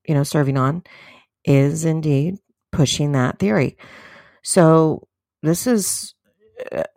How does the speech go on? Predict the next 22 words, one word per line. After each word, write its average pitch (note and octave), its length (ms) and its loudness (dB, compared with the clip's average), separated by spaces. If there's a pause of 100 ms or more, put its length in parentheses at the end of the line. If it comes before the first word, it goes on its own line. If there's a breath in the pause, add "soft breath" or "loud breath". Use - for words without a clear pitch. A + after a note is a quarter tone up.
(160)
unbelievable, D#3+ 680 4
but C#3+ 200 4
it's - 220 -2
the C#3+ 100 -4
truth. F#3 400 0
And C#3+ 280 -6
she's - 480 -6 (360)
blatantly D#3+ 360 -2
lying D#3 440 -2 (200)
there C#3+ 260 2
on D#3 480 -2
the E3+ 460 -4 (200)
nomination D3 800 -4 (120)
board - 360 -4
hearings. - 460 -4 (460 loud breath)
Uh, E3 180 6
the D#3 220 2
other D#3 200 2
thing, E3 420 -4
of - 180 -6
course, E3 380 -2
that C3+ 300 -2